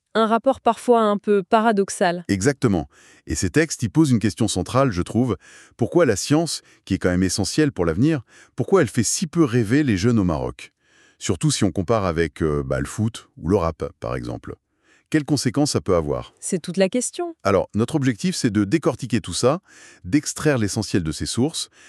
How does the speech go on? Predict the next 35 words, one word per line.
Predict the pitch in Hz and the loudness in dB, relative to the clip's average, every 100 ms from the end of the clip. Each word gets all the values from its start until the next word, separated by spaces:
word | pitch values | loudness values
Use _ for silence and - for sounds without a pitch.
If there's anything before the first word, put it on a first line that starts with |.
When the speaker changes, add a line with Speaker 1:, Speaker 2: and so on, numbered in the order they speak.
| - - | -20 -10
Speaker 2:
les | 67 | -6
points | - 90 | 0 0
de | |
vue | 73 | -2
différents, | 80 92 92 80 160 - _ _ - | -6 -2 0 0 0 -4 _ _ -6
pour, | 98 82 | 0 0
euh, | 71 71 _ - | 0 -4 _ -6
pour | 107 | -2
avoir | 117 143 | 0 2
une | 131 | 2
vision | 110 104 113 104 - | 0 0 0 0 -2
claire | 139 131 156 - _ 147 | 2 4 2 -2 _ 0
et | |
rapide. | 123 113 139 120 - _ _ _ | 0 0 -6 -12 -14 _ _ _
Allons-y. | 156 135 90 69 _ _ | 2 4 2 -4 _ _
Speaker 1:
Oui, | 190 226 202 - _ _ _ - | -2 0 -2 -8 _ _ _ -6
et | 175 | -4
les | 165 147 | -2 0
articles | 175 165 - 233 - | 0 0 -4 -10 -4
nous | 180 165 | -2 -2
poussent | 147 190 156 131 | -4 -6 -6 -8
vraiment | 127 139 165 185 226 | -8 -2 0 2 2
à | 214 | 2
regarder | 143 151 151 156 156 220 | 0 0 2 2 2 -2
sous | - - 208 | -2 -6 0
la | 180 143 | 0 -2
surface. | - - - - - _ _ - - - | -6 -14 -14 -14 -16 _ _ -20 -20 -8
On | 131 | -2
va | 127 | -2
explorer | 120 - 135 120 120 | -2 -6 -8 -6 -4
ensemble | 151 - 185 180 147 | -4 0 0 2 0
les | 123 127 | -2 -2
raisons | 160 151 170 170 | -2 0 0 -2
de | 139 | -4
ce, | - - 117 110 | -10 -12 -12 -12